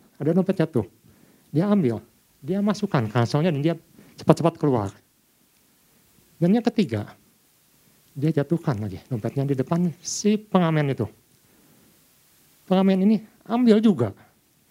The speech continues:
tapi dia kejar orang itu. Dia katakan, "Pak, dompet kamu terjatuh, ini dompet, dompet kamu." Dan orang ini mulai mengeluarkan dompet itu, dia hitung uangnya, dia, dia berikan pada si pengamen. "Ini untuk kamu,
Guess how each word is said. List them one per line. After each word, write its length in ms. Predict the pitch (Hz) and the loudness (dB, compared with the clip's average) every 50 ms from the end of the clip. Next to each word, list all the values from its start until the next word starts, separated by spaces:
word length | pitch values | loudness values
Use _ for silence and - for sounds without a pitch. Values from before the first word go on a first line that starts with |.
| _ | _
tapi 240 | _ - - - 147 | _ -8 -6 -2 -2
dia 80 | 156 156 | -2 -2
kejar 380 | - 175 131 135 123 110 107 - - _ _ | -2 0 0 0 0 0 -4 -10 -14 _ _
orang 240 | - 117 123 117 113 | -6 -4 -4 -4 -4
itu. 140 | 110 113 101 | -6 -8 -6
Dia 160 | - 143 156 | -6 -6 -6
katakan, 320 | - - - - 160 156 - - _ _ _ _ _ _ _ _ _ _ | -4 -6 -6 -4 -4 -6 -6 -10 _ _ _ _ _ _ _ _ _ _
"Pak, 180 | - 208 160 - - _ _ _ _ _ _ _ _ _ | -2 -2 -2 -2 -6 _ _ _ _ _ _ _ _ _
dompet 320 | - 175 160 160 165 165 - | -2 -2 -2 -2 -4 -6 -6
kamu 300 | - 143 135 131 123 139 - - _ _ _ _ _ _ | -6 -4 -4 -4 -6 -8 -12 -20 _ _ _ _ _ _
terjatuh, 340 | 143 120 123 113 - 101 - - - | -4 -4 -4 -4 -4 -6 -8 -6 -4
ini 80 | 196 175 | -2 -2
dompet, 220 | 170 143 131 123 101 - | -2 -2 -4 -6 -6 -4
dompet 220 | - 131 120 123 - | -4 -2 -2 -2 -4
kamu." 240 | - 120 101 95 107 - _ _ _ _ - - - - - - - _ _ _ _ | -4 -4 -4 -6 -8 -10 _ _ _ _ -20 -20 -20 -20 -20 -20 -20 _ _ _ _
Dan 160 | - 131 120 | -8 -6 -4
orang 140 | 135 131 127 | -2 -2 0
ini 60 | 170 170 | 0 0
mulai 160 | 160 151 147 | 0 0 0
mengeluarkan 400 | 131 135 131 123 123 - 131 120 | 0 0 -2 -2 -2 -4 -2 -2
dompet 300 | 117 117 104 131 - - 131 | -2 -2 -2 -4 -6 -6 -4
itu, 80 | - 180 165 | -2 -2 -2
dia 80 | 117 | -2
hitung 240 | 113 - - 139 131 | -4 -4 -6 -4 -2
uangnya, 300 | 123 131 117 131 160 175 170 - _ _ | -2 -2 0 -2 -2 -4 -6 -10 _ _
dia, 140 | - 135 - - - _ | -10 -10 -10 -10 -18 _
dia 140 | _ - 123 | _ -10 -8
berikan 400 | 117 110 165 190 190 - 127 120 | -4 -2 -2 0 0 -2 -4 -4
pada 180 | 113 - 113 107 | -4 -6 -8 -8
si 140 | 104 - - | -8 -8 -4
pengamen. 320 | - 110 110 107 107 101 - - - _ - - _ _ _ _ _ _ - | -4 -2 0 0 -2 -4 -6 -10 -18 _ -20 -20 _ _ _ _ _ _ -2
"Ini 320 | - 180 190 208 214 208 | 0 2 2 4 2 2
untuk 240 | 196 160 151 156 - | 2 0 -2 -4 -4
kamu, 240 | - 127 117 113 | -4 -4 -4 -6